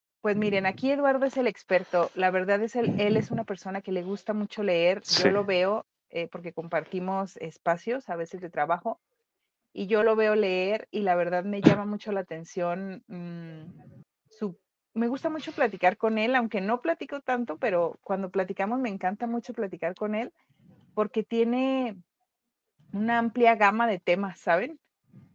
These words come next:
Speaker 1: Puede platicar de muchísimas cosas. Entonces, pues,
Speaker 2: Ajá.
Speaker 1: Eduardo, este tema, eh, es totalmente tuyo. Y yo creo que vamos a empezar con esta pregunta, ¿no?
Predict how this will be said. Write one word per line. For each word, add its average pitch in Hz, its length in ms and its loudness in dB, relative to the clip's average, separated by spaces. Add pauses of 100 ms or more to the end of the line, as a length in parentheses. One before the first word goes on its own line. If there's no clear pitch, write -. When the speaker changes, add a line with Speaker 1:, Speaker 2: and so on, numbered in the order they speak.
(160)
Speaker 1:
Puede 208 200 4
platicar 214 420 -4
de 226 80 2
muchísimas 208 600 -6
cosas. 240 480 -6 (460)
Entonces, 233 680 -2 (160)
pues, 202 200 0
Speaker 2:
Ajá. 190 80 4
Speaker 1:
Eduardo, 185 500 4
este 208 280 -2
tema, 233 520 2
eh, 190 400 -2
es 190 200 -6
totalmente 202 560 0
tuyo. 233 460 0 (1080)
Y 262 340 2
yo 269 120 2
creo 294 100 0
que 320 80 2
vamos 311 240 4
a 294 40 -4
empezar 202 340 0
con 226 160 -2
esta 220 200 -4
pregunta, 156 560 -6
¿no? 175 240 -10